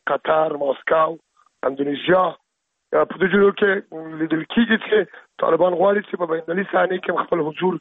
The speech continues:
ثابت کړي او خپل موازی، ا، وړاندې کړي. یا په بل عبارت غواړي چې یو ډول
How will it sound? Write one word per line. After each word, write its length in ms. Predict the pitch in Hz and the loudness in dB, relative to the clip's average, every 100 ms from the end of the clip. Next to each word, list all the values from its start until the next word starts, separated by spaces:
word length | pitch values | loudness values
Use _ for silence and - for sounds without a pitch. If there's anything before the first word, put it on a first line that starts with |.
| _ _ _ - | _ _ _ 0
ثابت 260 | 165 160 190 | 0 2 2
کړي 140 | 240 | 2
او 80 | 202 | 0
خپل 200 | - 196 | -2 -2
موازی، 500 | 180 165 165 151 185 | 0 -2 -2 2 2
ا، 560 | 170 _ _ _ - 135 139 139 - 104 - 143 143 147 | 2 _ _ _ -4 -2 -2 -2 -2 -2 -2 -4 -6 0
وړاندې 380 | 151 165 - 127 - | 2 2 0 -8 -8
کړي. 120 | 113 - - _ - | -10 -12 -20 _ 0
یا 160 | 165 165 | 2 2
په 400 | - 165 170 170 | 2 0 0 -2
بل 200 | 170 208 | 0 2
عبارت 360 | 196 190 190 190 | 2 4 2 0
غواړي 260 | 165 180 185 | 0 -2 -2
چې 160 | - | -2
یو 120 | 180 | -2
ډول 220 | 175 180 | 0 -2